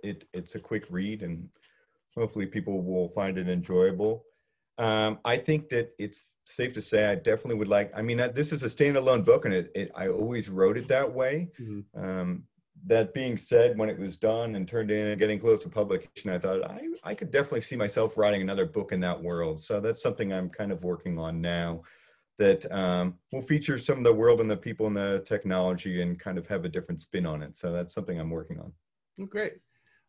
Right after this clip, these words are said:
Speaker 2: Uh, let's talk about, I always like to talk about the cover. Um, this is a fun one. Uh,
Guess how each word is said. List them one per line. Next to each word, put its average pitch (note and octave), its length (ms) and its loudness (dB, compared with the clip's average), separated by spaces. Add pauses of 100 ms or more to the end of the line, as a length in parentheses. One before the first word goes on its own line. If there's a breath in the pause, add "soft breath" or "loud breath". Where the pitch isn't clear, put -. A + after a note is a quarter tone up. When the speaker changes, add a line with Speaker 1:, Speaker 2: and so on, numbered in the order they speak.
(160)
Speaker 2:
Uh, B2+ 380 2
let's D#3 340 0
talk A#3+ 160 -2
about, D#3+ 380 -6 (200)
I C3+ 60 6
always D3 400 2 (300)
like B2 160 -2
to A2+ 80 -6
talk A2+ 180 0
about G#2+ 200 -2
the A2 60 -2
cover. G2 560 0 (500)
Um, F#2 680 -2
this G#2+ 140 -10
is A#2 140 0
a G#2+ 80 4
fun G2+ 280 -2
one. G2 300 -2 (140)
Uh, F2+ 540 -2